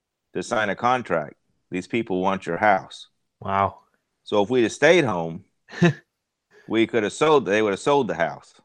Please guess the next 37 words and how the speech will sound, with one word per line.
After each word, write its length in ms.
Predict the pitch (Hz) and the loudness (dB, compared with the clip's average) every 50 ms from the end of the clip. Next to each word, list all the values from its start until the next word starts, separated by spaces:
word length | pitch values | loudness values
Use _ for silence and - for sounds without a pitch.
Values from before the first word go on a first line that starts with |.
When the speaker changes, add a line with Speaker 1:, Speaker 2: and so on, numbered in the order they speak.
| - | 0
Speaker 2:
Uh-huh. 360 | 123 120 120 117 117 117 117 113 _ _ _ _ _ _ _ _ _ _ _ _ _ _ _ _ _ _ _ - - - | 2 4 4 4 4 2 0 -2 _ _ _ _ _ _ _ _ _ _ _ _ _ _ _ _ _ _ _ -20 -20 -10
Speaker 1:
So 640 | - 107 104 101 95 90 90 87 85 85 85 - _ _ _ _ _ _ _ _ _ _ _ _ _ _ _ _ _ _ _ _ _ _ | -2 0 2 2 4 2 2 0 0 -2 -6 -14 _ _ _ _ _ _ _ _ _ _ _ _ _ _ _ _ _ _ _ _ _ _
they 140 | - 92 92 | -2 -2 -2
sold 400 | - - 127 123 127 131 127 127 | 0 4 6 6 6 6 4 4
it, 260 | 131 127 - - - _ _ _ _ - | 0 0 -2 -6 -12 _ _ _ _ -14
and 760 | 90 95 101 104 104 101 101 101 101 98 98 98 98 98 92 - - | -10 -6 -4 -4 -2 -2 -2 -2 -2 -2 -2 -4 -6 -8 -10 -12 -6
I 240 | - 95 127 143 139 | 0 2 4 4 2
thought 240 | - 120 110 107 101 | 2 0 0 0 0
it 40 | |
was 140 | 101 95 92 | -2 -6 -6
earlier 300 | 110 117 117 113 113 107 | -6 -6 -4 -4 -6 -8
in 80 | 101 95 | -8 -10
September, 680 | - 113 101 - - - 127 131 127 107 101 98 98 | -8 -8 -8 -8 -8 -10 -10 -10 -8 -8 -8 -8 -8
and 80 | 95 90 | -10 -10
my 120 | 87 92 | -10 -10
mother 440 | 98 107 113 117 113 107 101 95 _ _ _ _ _ _ _ _ _ _ _ _ | -6 -4 -4 -4 -4 -6 -8 -8 _ _ _ _ _ _ _ _ _ _ _ _
said 320 | - - 117 113 104 92 | -8 -2 -2 -2 -2 -2
no, 320 | 98 110 117 113 104 98 | -4 -4 -4 -2 -4 -4
it 100 | 98 95 | -4 -6
was, 460 | 85 98 104 101 98 98 95 87 - - | -6 -6 -6 -6 -4 -6 -8 -10 -6 -4
like, 240 | 95 90 85 _ | -4 -4 -4 _
three 200 | - 117 120 120 | -8 -4 -4 -2
weeks. 340 | 117 117 120 117 - - - _ _ | -2 -2 -4 -4 -6 -14 -20 _ _
School 260 | - - - 135 143 139 | -20 -14 -4 0 0 2
had 60 | 123 | 2
already 200 | 117 110 107 98 | 2 2 2 0
been 140 | 107 104 101 | -4 -4 -2
going 240 | 98 107 107 107 107 | -2 -2 -2 -2 -2
on 180 | 110 110 104 - | -2 -4 -4 -6
for 100 | 95 85 | -8 -12
three 260 | - - 107 101 95 | -8 -6 -4 -4 -2
weeks 380 | 98 107 107 92 - - - | -2 -2 -2 -4 -6 -10 -10
when 120 | - 87 87 | -8 -4 -2
they 100 | 87 85 | -2 -2
finally 400 | - - 98 98 95 92 90 85 | 0 0 0 2 2 0 -2 -4
closed, 500 | - - 101 98 98 98 92 85 - - | -2 2 2 2 4 2 0 -2 -6 -12
and, 160 | 82 80 | -16 -16